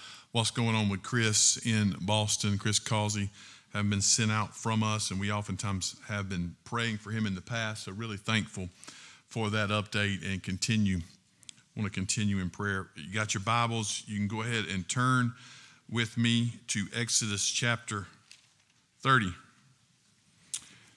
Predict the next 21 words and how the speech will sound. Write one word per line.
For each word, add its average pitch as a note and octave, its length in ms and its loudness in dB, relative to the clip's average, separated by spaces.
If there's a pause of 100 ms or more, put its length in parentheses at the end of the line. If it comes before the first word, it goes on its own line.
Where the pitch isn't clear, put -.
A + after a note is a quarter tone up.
Exodus A2+ 420 0
chapter A2 440 2
thirty, A#2 500 2 (320)
and G2 160 -6
we'll A2 140 -4
look A2+ 320 -2
tonight G#2+ 440 2
at D2 80 -8
chapter G2+ 300 0
thirty A2+ 400 2
and F#2 100 -2
hopefully, C3 480 2 (640)
hopefully B2+ 500 0
chapter A2 320 -2
thirty-one. A2+ 540 0 (1400)
And G2+ 140 -2
so G2+ 220 2
gonna G2 240 2
keep A#2 240 2
right A#2 220 6
on A2+ 440 6